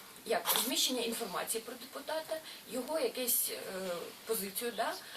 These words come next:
Але коли відбувається діалог читачів, тобто читачі починають там казати якісь, е, коментарі або лайк, е, лайки ставлять,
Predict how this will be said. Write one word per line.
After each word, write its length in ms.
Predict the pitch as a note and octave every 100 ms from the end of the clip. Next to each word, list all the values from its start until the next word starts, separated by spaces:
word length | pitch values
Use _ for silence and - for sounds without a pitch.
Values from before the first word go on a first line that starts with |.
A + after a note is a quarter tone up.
| -
Але 360 | - A3 C#4 D4+ -
коли 160 | C4 C4+ F#3+ G#3+
відбувається 760 | G#3 B3+ C4 A#3 A3+ A#3 A3+ G3 F#3+ - - G3
діалог 340 | B3 B3+ B3+
читачів, 460 | - - D4+ G#4+ A4
тобто 220 | A3 -
читачі 400 | A4+ - B3 -
починають 500 | - A3 G#3 G#3+ F3 -
там 140 | D#3+ D3+ -
казати 600 | G3 F3 E3+ D#3+ D#3 - F#3+ F#3+
якісь, 440 | F#3 G3 F#3 - F#3+
е, 120 | F#3+ G3
коментарі 560 | A#3 B3+ D4 E4+ F4+
або 240 | G3 F#3+ G3+ A#3
лайк, 180 | C#4 -
е, 260 | - - -
лайки 240 | A3 A#3 B3+
ставлять, 360 | - G#3+ G3